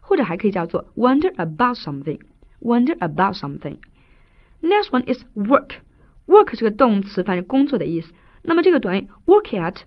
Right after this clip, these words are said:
或者是work on翻译成钻研某事，OK？Work at、work on表示钻研的意思。好，以上动词通常搭配介词at。下面我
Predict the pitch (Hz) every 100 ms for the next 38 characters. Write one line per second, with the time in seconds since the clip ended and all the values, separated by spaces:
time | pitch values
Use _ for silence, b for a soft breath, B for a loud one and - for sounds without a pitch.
0 | _ _ 262 196 - - 247 240 - -
1 | 262 - - 180 185 185 202 - 311 320
2 | 190 165 180 - - - - - 220 -
3 | _ _ - 415 - 175 170 - _ _
4 | - 233 226 - 247 202 165 156 - -
5 | 294 302 143 147 160 156 - - _ _
6 | b b b b 285 269 262 339 381 349
7 | 247 208 - 247 240 180 180 180 170 156
8 | - - 180 - - _ _ _ _ _
9 | _ _ _ _ _ _ _ _ _ _
10 | _ 50 _ _ _ _ _ _ 50 50
11 | 50 _ _ _ _ _ _ _ _ _
12 | _ _ - 427 415